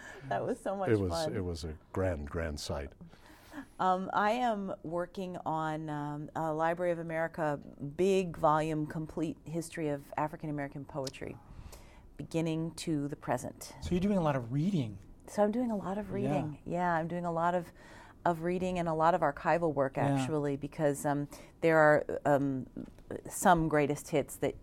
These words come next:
Speaker 1: and some poets who you,
Speaker 3: Mm.
Speaker 1: you just know you'll include,
Speaker 3: Yeah.
Speaker 1: but really to do it properly, what you have to do is, is first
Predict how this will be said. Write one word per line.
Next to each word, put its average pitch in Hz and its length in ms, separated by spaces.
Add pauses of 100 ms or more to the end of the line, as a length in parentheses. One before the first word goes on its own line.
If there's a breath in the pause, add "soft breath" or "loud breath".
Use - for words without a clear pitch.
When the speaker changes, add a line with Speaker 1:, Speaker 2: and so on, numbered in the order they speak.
Speaker 1:
and 139 180
some 147 200
poets 139 360
who 151 100
you, 135 140
Speaker 3:
Mm. 120 160
Speaker 1:
you 139 100
just 143 180
know 185 160
you'll 190 200
include, 143 380
Speaker 3:
Yeah. 139 60
Speaker 1:
but 143 220 (540 loud breath)
really 202 320
to 170 100
do 165 140
it 165 120
properly, 165 680
what - 200
you 165 80
have 156 240
to 156 80
do 151 200
is, - 400
is 147 160
first - 500